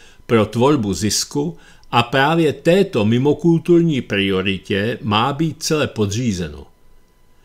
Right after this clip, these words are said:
Pro kapitál musí být neúnosná situace,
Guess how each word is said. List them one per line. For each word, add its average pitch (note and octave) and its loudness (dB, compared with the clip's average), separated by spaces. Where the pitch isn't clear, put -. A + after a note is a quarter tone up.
Pro A#2+ 4
kapitál A#2 2
musí A#2 0
být B2+ -4
neúnosná C#3 0
situace, A#2+ -2